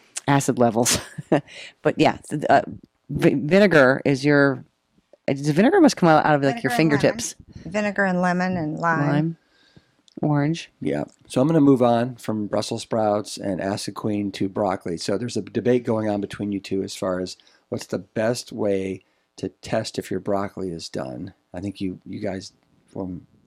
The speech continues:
Speaker 3: from what I've heard, you disagree. So Jane, what do you, what do you, what's your way of checking to see if broccoli is done? And Anne, what do you do?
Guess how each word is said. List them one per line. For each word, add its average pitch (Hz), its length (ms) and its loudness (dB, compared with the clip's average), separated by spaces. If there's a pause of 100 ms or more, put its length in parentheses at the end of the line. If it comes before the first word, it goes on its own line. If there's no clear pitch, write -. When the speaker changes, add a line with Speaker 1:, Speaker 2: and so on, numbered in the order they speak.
(200)
Speaker 3:
from 107 180 -8
what 92 120 -6
I've 127 140 -6
heard, 117 300 0
you 110 120 -6
disagree. 110 680 -4 (680)
So 117 240 0
Jane, 120 300 0
what 120 120 2
do 117 60 0
you, 120 440 2
what 123 180 -2
do 123 60 2
you, 117 80 0
what's 127 260 -2
your 123 140 2
way 98 220 -4
of 95 160 -12 (600)
checking 107 360 -2
to 98 60 -6
see - 160 -4
if 98 120 -6
broccoli 104 360 -6
is 95 180 -10
done? 95 200 -6
And 92 100 -6
Anne, 113 240 -2
what 117 80 -2
do 107 60 0
you 107 140 0
do? 82 240 -8